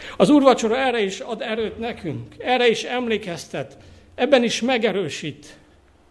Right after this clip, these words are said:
És végül a negyedik, bár az alapigében nem olvastam, ö, mit jelent az a szó, amire újra és újra rákérdeznek, ö, sokan, hogy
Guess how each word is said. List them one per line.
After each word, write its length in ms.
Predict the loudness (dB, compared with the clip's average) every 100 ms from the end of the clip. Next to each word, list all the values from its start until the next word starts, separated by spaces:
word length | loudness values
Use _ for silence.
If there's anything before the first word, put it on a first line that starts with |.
| _ _ _ _ _ _ _ -20 -20 -20 -20
És 100 | -10
végül 360 | 2 4 4 2
a 60 | 2
negyedik, 680 | -2 -2 -2 -4 -4 -16 -20 -20 -20 -20 -20 -20 -20 -20 -20 -20 -20 -20 -20 -20 -20 -20 -20 -8
bár 140 | 0 0
az 120 | 0
alapigében 640 | 0 -2 -4 -6 -6 -6
nem 180 | -8 -6
olvastam, 880 | -4 -6 -8 -10 -10 -6 -2 -4 -6 -18 -20 -12
ö, 260 | -8 -6 -6 -10 -18 -20 -20 -20 -20 -20 -14
mit 180 | -6 -2
jelent 240 | 0 0 -2
az 80 |
a 100 | -6
szó, 300 | -6 -4 -2
amire 500 | -2 -2 -4 -4 -4 -6 -20 -20 _ _ -20 _ _ _ _ -20 -20 4
újra 260 | 6 8
és 160 | 4 2
újra 200 | -2 -2
rákérdeznek, 960 | 0 -2 0 -4 -2 -6 -4 -6 -8 -6
ö, 320 | -4 -4 -4 -6 -8
sokan, 480 | -6 -6 -6 -8 -6
hogy 400 | -6 -8 -10